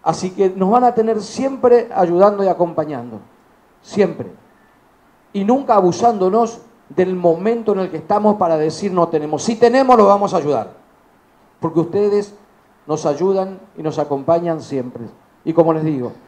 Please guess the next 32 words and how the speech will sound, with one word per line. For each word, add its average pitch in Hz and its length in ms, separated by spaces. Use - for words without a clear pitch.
el 160 160
rostro 202 360
humano 175 320
de 165 40
la 156 80
economía 156 480
está 160 140
acá, 135 240
con 147 160
cada 175 240
uno 165 240
de 135 60
ustedes. 120 420
Y 147 140
en 165 140
ese 220 260
cuidado 175 540
de 151 100
la 147 100
vida, 151 380
en 151 160
ese 180 240
cuidado 160 420
de 147 80
las 143 120
personas, 135 520
en 165 160
ese 208 260
cuidado 190 460
de 165 60
la 160 40
economía, 151 680